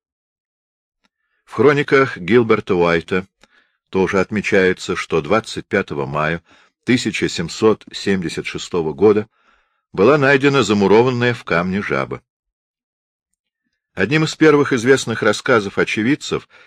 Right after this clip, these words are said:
зафиксированных в ежегоднике за тысяча семьсот шестьдесят первый год, является рассказ Амбруаза Паре, придворного хирурга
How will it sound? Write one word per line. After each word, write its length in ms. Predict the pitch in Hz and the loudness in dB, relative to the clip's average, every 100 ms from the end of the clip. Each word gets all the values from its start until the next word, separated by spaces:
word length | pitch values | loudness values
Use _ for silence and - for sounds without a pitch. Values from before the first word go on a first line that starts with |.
| _ | _
зафиксированных 920 | 78 82 92 - 98 90 87 82 78 - | -6 -6 -6 0 2 2 -2 -2 -4 -6
в 40 | 82 | -4
ежегоднике 720 | 92 98 92 90 78 71 80 | -2 0 2 0 -2 -6 -6
за 180 | 71 80 | -2 -4
тысяча 520 | - 92 80 - 73 | -4 -8 -8 -8 -8
семьсот 500 | - 87 - 82 73 | -6 -10 -4 -4 -4
шестьдесят 540 | - 85 73 78 87 - | -8 -8 -6 -4 -4 -4
первый 320 | 90 73 85 | -4 -4 -4
год, 260 | 82 69 - _ _ _ _ _ _ | -4 -6 -8 _ _ _ _ _ _
является 640 | - 87 117 147 143 - 117 | -6 0 4 2 2 0 0
рассказ 460 | 107 - 127 - | 0 -2 -2 0
Амбруаза 520 | 107 92 101 110 101 | -2 0 2 2 0
Паре, 460 | - 98 95 139 131 | -2 -2 2 2 2
придворного 680 | - 82 73 92 95 90 85 | -2 -8 -2 -2 -2 -2 -4
хирурга 600 | - 87 101 80 73 | -4 -2 -2 -2 -4